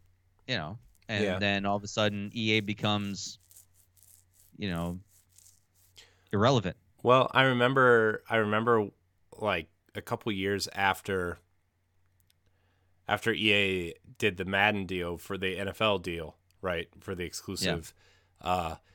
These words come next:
Speaker 2: two K came out with a football game that was actually really good, uh, called All Pro Football.
Speaker 1: Yeah, I remember that.
Speaker 2: Uh, and it was really weird because they used a lot of, uh, retired and l-, the legends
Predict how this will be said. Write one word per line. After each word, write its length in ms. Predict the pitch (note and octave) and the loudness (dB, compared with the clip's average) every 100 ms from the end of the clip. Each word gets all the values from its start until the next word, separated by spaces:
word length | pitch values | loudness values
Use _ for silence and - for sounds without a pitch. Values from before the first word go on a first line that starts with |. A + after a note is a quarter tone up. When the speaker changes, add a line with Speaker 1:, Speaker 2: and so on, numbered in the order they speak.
| _ _ _ _ - | _ _ _ _ -6
Speaker 2:
two 180 | C3+ | -4
K 240 | A#2+ C3 C3 | 2 4 4
came 260 | C3 G#2 | 2 0
out 160 | G2+ G2+ | 2 0
with 160 | F#2+ F2 | -2 -6
a 60 | |
football 400 | - A2+ - G2 | -6 -4 0 0
game 220 | F#2 F#2 | 0 -4
that 120 | F2+ F2+ | -4 -6
was 140 | F#2 | -2
actually 240 | G#2+ - | -2 -2
really 340 | F2+ E2+ G2+ F#2 | -8 -2 -2 -2
good, 460 | D2+ G2+ F2 D2+ _ _ _ _ _ _ _ - | -2 -2 -2 -6 _ _ _ _ _ _ _ -12
uh, 260 | D#2 E2+ D#2+ - | -6 -4 -6 -4
called 240 | G2+ F#2+ | -4 -4
All 220 | - F2+ | -2 -4
Pro 320 | F2 - A2+ A#2 | -2 2 2 2
Football. 580 | F#2+ - E2 D2 D#2 _ _ _ _ _ - | -4 -8 -8 -6 -8 _ _ _ _ _ -4
Speaker 1:
Yeah, 220 | A2 F#2+ | -2 -2
I 80 | F#2 | -4
remember 240 | G#2 G#2+ F2+ | -6 -4 -4
that. 200 | E2+ - - | -6 -8 -2
Speaker 2:
Uh, 360 | F#2+ F2+ F2 F2 _ | 0 2 0 -4 _
and 80 | G#2 | -4
it 60 | A2 | -2
was 180 | G#2+ G#2 | -2 0
really 220 | D#3 C3+ | 2 2
weird 560 | G#2 B2 A#2+ G2 F#2+ | 0 2 2 2 -2
because 260 | - G2+ G#2 | -8 -4 0
they 80 | G#2+ | 0
used 320 | G#2 A2 A2 | 0 -2 -2
a 80 | B2 | 0
lot 240 | G#2+ G2+ | 4 4
of, 340 | G2+ F2 - - _ _ _ _ | 2 -4 -18 -20 _ _ _ _
uh, 280 | F2+ C#2+ G#1 B1+ | -8 -8 -10 -8
retired 680 | G2 - F#2+ F2+ A2 G#2+ - | -8 -4 -2 0 0 0 -4
and 200 | F#2+ F2 | -8 -10
l-, 180 | F#2+ - | -14 -14
the 200 | F#2+ F#2+ D2 _ - | -10 -10 -12 _ -10
legends 840 | G#2 F#2+ F#2+ A2+ A2+ A2+ A2 - | -4 -2 -2 -4 -4 -6 -10 -14